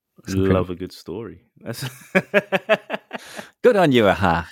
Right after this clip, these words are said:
Speaker 1: Another reason to love them.
Speaker 2: Indeed, indeed.
Speaker 1: All
Speaker 2: I
Speaker 1: right, what else
Speaker 2: think,
Speaker 1: we got?
Speaker 2: um, oof,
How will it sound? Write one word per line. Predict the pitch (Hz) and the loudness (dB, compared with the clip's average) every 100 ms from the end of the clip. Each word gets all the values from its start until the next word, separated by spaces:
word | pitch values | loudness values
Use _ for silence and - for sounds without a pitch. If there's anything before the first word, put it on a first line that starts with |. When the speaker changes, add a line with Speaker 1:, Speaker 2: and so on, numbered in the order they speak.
| - | -2
Speaker 1:
Another | 107 123 107 | 2 4 4
reason | 104 95 90 | 4 2 0
to | 95 | 0
love | 85 80 | -2 0
them. | 82 82 _ _ _ _ _ _ _ _ _ _ _ - | -4 -4 _ _ _ _ _ _ _ _ _ _ _ -2
Speaker 2:
Indeed, | 98 98 90 76 73 - - | 0 0 -2 -2 -4 -10 -8
indeed. | 87 82 78 78 76 73 - - - | -6 -4 -2 -2 -2 -4 -10 -10 2
Speaker 1:
All | 98 | 4
Speaker 2:
I | |
Speaker 1:
right, | 80 - | 4 4
what | 123 | 4
else | 110 - | 4 2
Speaker 2:
think, | 92 | 0
Speaker 1:
we | |
got? | 87 82 - _ _ | 2 0 -2 _ _
Speaker 2:
um, | 104 117 117 117 - | 0 2 2 0 0
oof, | 127 98 - - - | -2 -2 -12 -18 -20